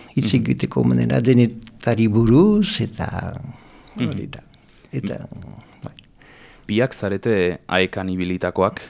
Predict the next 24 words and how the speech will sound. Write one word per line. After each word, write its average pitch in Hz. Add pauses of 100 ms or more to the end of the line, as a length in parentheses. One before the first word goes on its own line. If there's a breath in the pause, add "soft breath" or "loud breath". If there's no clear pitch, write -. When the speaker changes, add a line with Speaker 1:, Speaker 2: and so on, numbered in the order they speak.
(200)
Speaker 2:
euskara 92
ikasketa 90
formalago 90
batean 87
agian, 92 (580 loud breath)
eta 87 (140)
orain 95 (420)
molde 90
informalago 92
edo 87
familiarrago 85
edo 85
lagunkoiago 87
hau 85 (160)
hautatu 87
duzu 85
edo 95
honetara 85
iritsi 85
zarete, 85 (420 loud breath)
bada 87
diferentziarik, 85
ez 80
da, 85